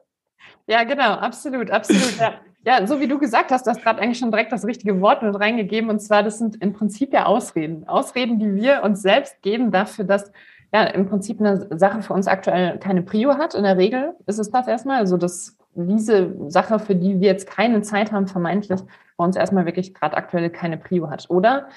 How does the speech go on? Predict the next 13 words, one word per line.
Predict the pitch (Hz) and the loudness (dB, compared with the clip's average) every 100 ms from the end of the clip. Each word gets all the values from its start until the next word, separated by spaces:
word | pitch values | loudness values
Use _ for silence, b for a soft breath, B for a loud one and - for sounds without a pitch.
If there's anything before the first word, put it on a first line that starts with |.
| B B | B B
dass | 196 - | 2 2
wir | 240 - | -2 0
uns | 233 254 | 0 0
auch, | - 208 214 - | 2 2 2 -2
ähm, | 185 185 185 | 0 0 -2
zweiter | - 165 175 208 240 | -8 -4 -2 -2 -4
Punkt, | 185 196 220 254 | -4 0 0 -2
der | 185 | -4
spielte | - 214 226 190 | -4 -6 -2 -2
auch | 185 | -2
so | 190 | -2
ein | 190 | -2
bisschen | 185 190 180 | -2 -4 -4